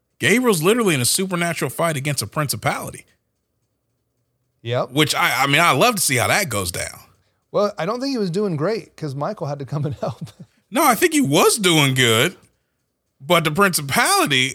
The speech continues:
Speaker 1: I mean, I'm just saying, it's the principality.
Speaker 2: Yeah.
Speaker 1: And Michael had to show up.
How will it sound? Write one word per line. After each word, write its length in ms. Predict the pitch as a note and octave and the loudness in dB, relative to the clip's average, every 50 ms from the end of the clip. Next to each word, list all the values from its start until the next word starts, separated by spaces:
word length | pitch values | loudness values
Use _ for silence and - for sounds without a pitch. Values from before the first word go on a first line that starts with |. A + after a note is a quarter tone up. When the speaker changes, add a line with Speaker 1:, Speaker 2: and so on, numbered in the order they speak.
| - | -6
Speaker 1:
I 120 | - C#3+ D#3 | -6 -4 -4
mean, 160 | D#3 D3+ D3 | -2 -4 -4
I'm 100 | D3+ D3+ | -4 -4
just 220 | D3+ D3 C#3 - | -4 -4 -4 -2
saying, 260 | - C#4 D#4 D#4 D4 D#3+ | -2 -2 -4 -4 -4 -4
it's 140 | C3 B2+ | -4 -4
the 60 | D3+ C3+ | -6 -4
principality. 720 | - F3+ E3+ D3 D3 B2+ F3+ G#3+ E4 D4 D3 A2 F2+ - _ _ _ _ _ | -4 -4 -4 -4 -4 -4 -4 -4 -4 -6 -8 -8 -10 -14 _ _ _ _ _
Speaker 2:
Yeah. 300 | - C3 D3+ G3 C4+ C#4+ - _ _ _ _ _ _ _ _ _ - - | -8 -6 -6 -6 -6 -8 -16 _ _ _ _ _ _ _ _ _ -2 0
Speaker 1:
And 120 | D3+ C#3+ | 0 2
Michael 360 | C#3+ D#3+ G#3 A3+ G3 F#3 E3+ | 4 2 2 2 2 2 2
had 120 | D#3+ D3+ C#3 | 2 2 0
to 40 | C3+ | -2
show 280 | B2+ - F3+ E3 D#3+ E3 | -4 -2 0 0 -2 -2
up. 280 | G3 D#4 D#3 C#3 - | -2 -4 -6 -6 -8